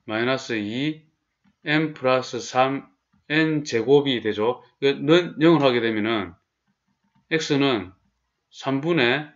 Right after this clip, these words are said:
m 플러스 삼 n 제곱이 됩니다. 됐죠? 그래서 이, 이때 요거 x는, x값은 삼분의 m 플러스 삼 n 제곱이 되는데,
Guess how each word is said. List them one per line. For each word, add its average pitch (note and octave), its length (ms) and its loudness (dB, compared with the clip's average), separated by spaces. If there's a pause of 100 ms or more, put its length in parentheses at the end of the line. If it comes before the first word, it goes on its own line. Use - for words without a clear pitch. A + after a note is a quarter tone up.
(800)
m E3 380 2
플러스 C#3 400 -2
삼 C#3+ 540 -2 (120)
n F3 320 0
제곱이 C#3 340 0
됩니다. F2+ 440 -12 (2500)
됐죠? A#2 500 -6 (520)
그래서 F#3+ 400 4
이, F3 580 -6
이때 E3 500 4 (320)
요거 C3 480 -4
x는, C3+ 640 -4 (320)
x값은 C#3+ 600 -4 (560)
삼분의 C3+ 640 -2 (880)
m E3 220 -2
플러스 C3 520 0
삼 C#3 460 0
n E3 240 0
제곱이 C#3+ 360 0
되는데, A2 520 0